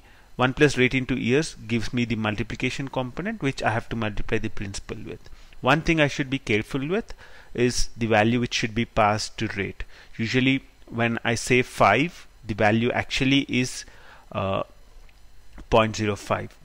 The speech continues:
Uh, if I say five percentage, it's actually zero point zero five. So it's what we mean here is rate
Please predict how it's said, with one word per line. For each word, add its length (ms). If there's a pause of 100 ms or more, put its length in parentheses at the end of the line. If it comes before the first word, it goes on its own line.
(280)
Uh, 240
if 160
I 80
say 160
five 340
percentage, 720
it's 240
actually 480 (240)
zero 240
point 260
zero 200
five. 360
So 200
it's 240 (120)
what 240
we 100
mean 340
here 360
is 200 (340)
rate 360